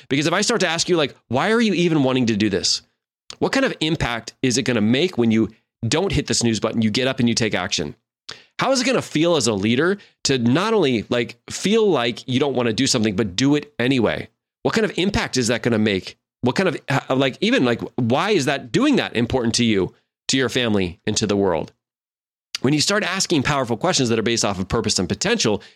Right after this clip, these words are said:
you can get the person to see, like, No, I'm getting up because I need to do this. I need to be the leader that I'm uh, that I need to be. I need to role model this for my kids. I need to be able to have the energy for work. I need to be able, and instead of, like, focusing on the problem, you now focus on the solution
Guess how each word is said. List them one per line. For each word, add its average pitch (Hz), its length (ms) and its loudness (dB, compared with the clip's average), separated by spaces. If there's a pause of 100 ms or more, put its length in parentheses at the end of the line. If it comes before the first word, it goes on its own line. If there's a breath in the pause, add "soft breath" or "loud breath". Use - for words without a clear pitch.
(160 loud breath)
you 185 80 0
can 196 60 2
get 185 140 0
the 139 60 -4
person 190 300 0
to 127 60 0
see, 196 180 2
like, 117 220 -2 (260 soft breath)
No, 135 460 0
I'm 156 100 -2
getting 139 380 -2
up 80 240 -4
because 120 320 -4
I 139 180 -4
need 156 260 2
to 175 80 -2
do 185 140 0
this. 254 300 -2 (180 loud breath)
I 120 80 -2
need 131 140 0
to 123 40 0
be 120 120 0
the 110 100 2
leader 151 320 2
that 135 180 -2
I'm 123 480 -2 (240)
uh, 123 80 0
that 117 160 0
I 113 100 -2
need 123 180 0
to 113 80 0
be. 151 240 0 (120 loud breath)
I 123 100 -4
need 135 160 0
to 127 120 2
role 120 300 2
model 180 280 0
this 180 160 0
for 160 120 2
my 104 120 2
kids. 175 300 -2 (160 loud breath)
I 123 80 -2
need 160 180 2
to 185 60 0
be 139 120 2
able 117 140 0
to 113 80 0
have 117 200 -4
the 117 80 0
energy 120 320 0
for 107 180 -2
work. 190 320 0 (140 loud breath)
I 117 60 -2
need 143 140 2
to 147 60 0
be 135 120 2
able, 131 220 2 (200 loud breath)
and 127 100 0
instead 175 460 0
of, 123 140 0
like, 110 300 -2
focusing 131 460 0
on 110 120 0
the 90 80 0
problem, 131 360 -2
you 120 120 4
now 123 240 0
focus 113 380 0
on 98 80 0
the 92 80 0
solution 113 560 2